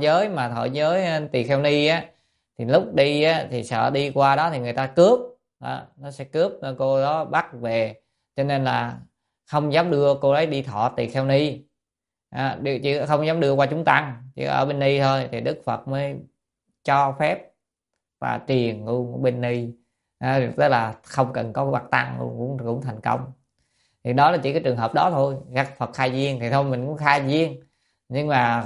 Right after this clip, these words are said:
không biết, cái đó là không biết đúng hay không. Cho nên thiện cha nói tốt nhất vẫn thọ tại hiện trường, tức là, à, thọ trực tiếp. Còn thọ qua đó thì, à, không biết, thầy không biết đắc hay không đắc, thầy không nói. Mình không phải Phật. Giới luật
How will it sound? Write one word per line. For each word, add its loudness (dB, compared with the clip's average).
không -2
biết, 0
cái -2
đó 4
là -2
không -6
biết -4
đúng 0
hay -2
không. 2
Cho -2
nên -2
thiện -4
cha 2
nói 0
tốt 2
nhất 0
vẫn -2
thọ -2
tại -2
hiện 0
trường, 4
tức -2
là, 0
à, -4
thọ -2
trực -6
tiếp. 6
Còn -4
thọ 0
qua 4
đó 2
thì, -2
à, -6
không -6
biết, -4
thầy -8
không -6
biết -6
đắc 0
hay -4
không -4
đắc, 2
thầy -6
không -6
nói. 0
Mình -6
không -4
phải 0
Phật. -6
Giới 10
luật 6